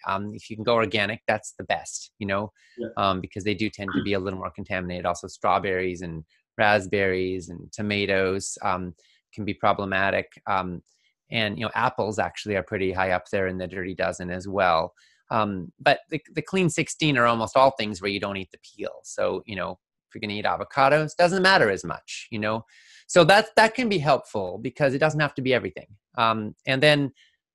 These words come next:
Speaker 1: the other, uh, thing to keep in mind again is, um, that y-,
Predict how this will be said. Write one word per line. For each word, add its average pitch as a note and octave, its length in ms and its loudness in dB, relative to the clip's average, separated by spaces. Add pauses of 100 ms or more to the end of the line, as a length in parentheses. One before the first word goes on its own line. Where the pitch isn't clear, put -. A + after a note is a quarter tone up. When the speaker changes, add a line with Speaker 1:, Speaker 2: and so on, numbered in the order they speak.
Speaker 1:
the D3+ 100 6
other, D#3 440 8
uh, A#2 160 8
thing C3+ 200 0
to B2+ 80 -2
keep C3+ 240 -2
in B2 100 -2
mind A#2+ 260 2
again A2+ 640 0 (500)
is, A2+ 540 4
um, G2+ 400 0 (320)
that A2+ 300 2 (420)
y-, - 100 -12